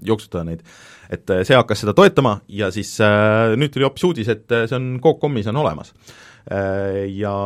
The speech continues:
saab selle osta ja see on tegelikult, äh, Coop.com-is on ka äge artikkel, et kuidas nad seda taga ajasid ja kuidas nad selle mingitest juppidest kokku panid ja, ja sest et see kood siis läks kaduma kunagi, see algupärane kood, et, äh, et kuidas nad taastasid selle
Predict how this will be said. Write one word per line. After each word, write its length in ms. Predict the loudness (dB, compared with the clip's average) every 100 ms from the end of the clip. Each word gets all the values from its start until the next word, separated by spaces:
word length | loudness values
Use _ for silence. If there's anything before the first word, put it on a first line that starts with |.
| -6 -6 -6 -6 -4
saab 180 | -4 -4
selle 160 | -2
osta 300 | -2 0 2
ja 160 | 2 0
see 100 | -2
on 340 | -8 -14 -10
tegelikult, 360 | -2 -2 -2 -2
äh, 160 | -2 0
Coop.com-is 400 | -2 -2 -4 -2
on 80 | -4
ka 120 | -4 -2 -4 -2
äge 160 | 0 0
artikkel, 480 | 0 -8 -6 -6
et 100 | -6
kuidas 240 | -6 -8 -8
nad 140 | -12
seda 240 | -12 -8 -6 -6 -6
taga 240 | -2 0
ajasid 340 | 0 -2 -6 -10
ja 140 | -10
kuidas 240 | -10 -10 -12
nad 80 | -8
selle 300 | -6 -6 -6
mingitest 420 | -10 -10 -14 -6
juppidest 380 | -6 -6 -6 -6
kokku 240 | -6 -4
panid 340 | -4 -4 -4
ja, 220 | -4 -4 -4 -4 -6 -8
ja 160 | -8 -8 -14 -10
sest 240 | -12 -10
et 140 | -14 -6
see 140 | -4 -4 -12 -20 -20 -20 -20 _ -20 _ _ _ _ -14 -14 -16 _
kood 400 | 8 8 6 0
siis 140 | -4
läks 160 | -4 -2
kaduma 460 | 0 2 0 -2 -6 -8 _
kunagi, 380 | -8 -6 -6 -10 -12
see 220 | -10 -6
algupärane 640 | -2 -2 -2 -4 -6 -6 -2
kood, 300 | 0 0 -4
et, 240 | -14 _
äh, 680 | -8 -6 -8 -10 -12 -14 -14
et 80 | -16 _
kuidas 220 | -14 -12
nad 80 | -8
taastasid 460 | -8 -8 -14 -16
selle 220 | -12 -12